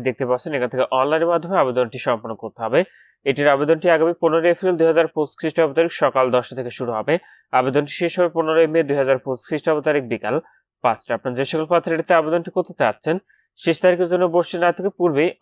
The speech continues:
অনলাইন আবেদনটি শুরু হলে আপনারা অনলাইন আবেদনটি সম্পন্ন করে নেবেন। একটি মাত্র যেহেতু পদের ক্যাটাগরি রয়েছে, আপনাদের পরীক্ষার ফি নির্ধারণ করা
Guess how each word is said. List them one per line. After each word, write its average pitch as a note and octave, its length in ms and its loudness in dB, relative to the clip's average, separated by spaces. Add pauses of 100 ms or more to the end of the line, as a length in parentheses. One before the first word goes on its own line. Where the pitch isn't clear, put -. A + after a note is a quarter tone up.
অনলাইন C#3 340 0
আবেদনটি D3 360 -2 (100)
শুরু E3+ 200 0
হলে F#3 180 2
আপনারা C#3+ 220 0 (120)
অনলাইন B2 280 0
আবেদনটি A#2 400 -4
সম্পন্ন A2 320 -8 (600)
করে D#3 240 4
নেবেন। G#2 180 -4 (160)
একটি F#3 200 -4
মাত্র F#3 220 0
যেহেতু F#3+ 200 -2 (100)
পদের E3 260 4 (180)
ক্যাটাগরি D3+ 360 2
রয়েছে, D3+ 300 0
আপনাদের C#3+ 280 -4
পরীক্ষার C#3 400 0
ফি D#3+ 100 -4 (100)
নির্ধারণ D#3+ 360 -2
করা D#3+ 100 2